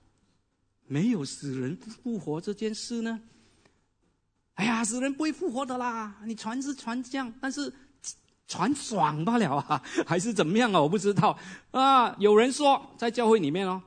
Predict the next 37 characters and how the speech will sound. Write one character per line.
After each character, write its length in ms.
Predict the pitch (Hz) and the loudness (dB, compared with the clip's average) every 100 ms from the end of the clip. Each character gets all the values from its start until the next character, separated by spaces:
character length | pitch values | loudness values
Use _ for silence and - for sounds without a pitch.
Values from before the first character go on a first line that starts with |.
| _ _ _ _ _ _ _ | _ _ _ _ _ _ _
，“哎 120 | 170 | -4
呀， 140 | 185 156 | -2 -2
死 200 | 175 175 | -2 -2
人 100 | 226 | -2
那 100 | 247 | -2
你 100 | 208 | -2
会 80 | 220 | -4
复 180 | 254 | -4
活？ 220 | 202 202 180 _ | -4 -4 -6 _
那 60 | 359 | 2
不 180 | 392 359 | 10 10
合 160 | 330 | 10
科 240 | - 320 302 | 4 0 0
学 300 | - 214 240 | 0 0 0
嘛， 280 | 208 156 | 0 0
对 140 | 151 202 | 0 0
不 100 | 202 | 0
对？ 240 | 202 160 - - | 0 0 -6 2
有 100 | 311 | 4
什 100 | 320 | 4
么 100 | 330 | 2
证 220 | 330 302 | 2 0
据 280 | 269 302 220 | 0 -2 -2
啊？” 280 | 123 110 101 | -6 -10 -10
就 120 | 139 | -8
是 100 | 139 | -8
这 80 | 143 | -6
样 140 | 156 | -6
来 120 | 135 123 | -6 -6
问 240 | 151 143 | -6 -6
了 120 | 127 | -6
哈。 200 | 113 135 - - _ _ _ | -4 -6 -6 -20 _ _ _
啊， 200 | 165 139 - | -4 -4 -6
所 160 | - 240 | -4 0
以 200 | 254 160 | 0 -2
其 260 | - 220 | 0 0
实 400 | 262 - 185 - | 0 4 4 4